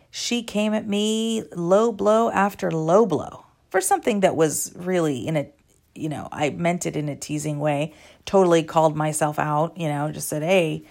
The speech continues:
normally I would ignore this, but, you know, just got a question for you." And I was totally being an asshole, you know, but, and I said that, which means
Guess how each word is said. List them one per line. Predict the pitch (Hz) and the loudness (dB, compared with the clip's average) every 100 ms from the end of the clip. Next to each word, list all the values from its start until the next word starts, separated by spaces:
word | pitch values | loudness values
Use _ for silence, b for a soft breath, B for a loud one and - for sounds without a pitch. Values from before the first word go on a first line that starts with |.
| B B | B B
normally | 240 240 196 | 0 4 4
I | |
would | 170 | 4
ignore | 165 220 302 | 2 2 4
this, | 208 185 - | 6 4 4
but, | 165 147 - | 0 0 -2
you | 220 - | -2 0
know, | 127 92 - _ B B B | 0 -4 -12 _ B B B
just | 392 392 | -6 2
got | - | 2
a | - | 4
question | 349 311 214 190 | 2 2 0 -2
for | 160 | 0
you." | 156 | 2
And | 156 | 0
I | 87 87 | 0 0
was | 87 - | -2 -6
totally | - 311 226 | 0 2 2
being | 196 180 | 0 -2
an | 165 | 0
asshole, | 190 185 - 131 110 - | 0 -2 -2 -4 -6 -6
you | 95 | -4
know, | 65 78 - | -2 -4 -2
but, | 143 - b b b b b | -2 -4 b b b b b
and | 190 | 4
I | 220 | 6
said | 233 480 208 | 6 2 2
that, | 98 - _ _ _ _ _ _ _ _ - | 0 -2 _ _ _ _ _ _ _ _ -10
which | - 196 208 | -2 -2 0
means | 214 202 | 0 0